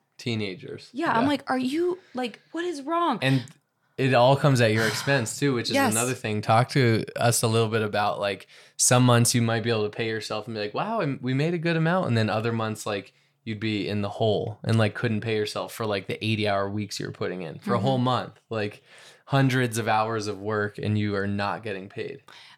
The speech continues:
Speaker 2: I remember the biggest month we ever did was fifty-four thousand dollars in sales, and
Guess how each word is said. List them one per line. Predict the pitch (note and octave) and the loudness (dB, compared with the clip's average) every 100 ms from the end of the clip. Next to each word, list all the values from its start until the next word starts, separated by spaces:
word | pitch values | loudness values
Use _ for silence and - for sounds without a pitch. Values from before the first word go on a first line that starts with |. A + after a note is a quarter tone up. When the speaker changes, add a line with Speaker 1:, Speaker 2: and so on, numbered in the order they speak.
| - | -4
Speaker 2:
I | G3+ | -2
remember | G#3+ A3+ | 0 0
the | E3+ | -2
biggest | G3 F#3+ A3+ G#3+ | -2 0 0 -2
month | G3 F#3 F#3+ | -4 -4 -4
we | F#3+ | -4
ever | - E3+ F3 | -2 -2 -2
did | F3+ E3+ F3 | -4 -6 -6
was | E3 | -8
fifty-four | - F3+ D#3+ F#3 F3 E3+ D#3+ | -6 -8 -6 -8 -6 -4 -4
thousand | D#3 - F3 F3+ E3 | -4 -8 -6 -6 -6
dollars | F3 F#3 F3+ E3 G#3 - | -4 -4 -4 -6 -8 -8
in | F#3 | -8
sales, | - E3 D#3+ F#3+ G#3+ _ _ _ _ _ _ - | -8 -8 -8 -10 -14 _ _ _ _ _ _ -6
and | G#3+ F#3+ | -2 -2